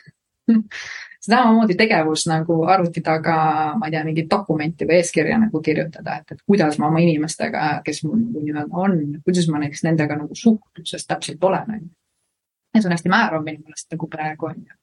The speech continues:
Ja nagu me oleme suhtlemisvõimega kõik siia sündinud, nüüd ongi küsimus see, et kuidas me seda endas elu jooksul arendame ja, ja millistel aegadel, millist stiili me siis nagu oma suhtlemises rakendame.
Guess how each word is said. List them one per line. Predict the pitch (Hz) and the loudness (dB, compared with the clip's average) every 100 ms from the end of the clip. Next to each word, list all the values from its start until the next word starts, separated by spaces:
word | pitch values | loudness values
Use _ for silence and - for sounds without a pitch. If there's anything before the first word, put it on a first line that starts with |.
| _ _ _ _ - | _ _ _ _ -6
Ja | |
nagu | 170 160 165 170 - - | -4 -2 -2 -4 -6 0
me | 180 | 2
oleme | 185 165 | 4 2
suhtlemisvõimega | 208 208 160 160 160 185 202 160 160 165 160 | 0 -2 -4 -4 -2 2 2 2 -2 -4 -4
kõik | 165 214 - | -2 -4 -2
siia | 170 | -2
sündinud, | 165 330 214 170 175 170 180 | 2 4 2 0 -4 -4 -4
nüüd | 170 | 0
ongi | 180 170 | 0 2
küsimus | 202 175 165 - | 4 2 0 0
see, | 185 165 | 0 0
et | - | -2
kuidas | 170 165 | -2 -2
me | 170 | -2
seda | 165 170 | 0 0
endas | 170 170 170 - - _ | 0 -2 -4 -6 -14 _
elu | 180 175 160 | 0 2 2
jooksul | 160 - 170 | 0 2 2
arendame | 226 160 156 156 156 160 | 4 2 -2 -6 -6 -6
ja, | 156 160 160 | -6 -6 -6
ja | 156 160 165 170 | -8 -10 -6 0
millistel | 175 170 - 170 | 0 0 0 2
aegadel, | 185 165 160 170 | 2 0 -4 0
millist | 170 175 170 - | 0 2 0 2
stiili | 214 165 156 | 2 2 -4
me | 160 | -6
siis | 165 - | -6 -4
nagu | 170 160 165 170 | -6 -4 -2 -2
oma | 170 165 | -2 0
suhtlemises | 208 208 151 156 165 | 0 0 -6 -8 -6
rakendame. | 208 220 - 160 156 | -6 -6 -10 -14 -14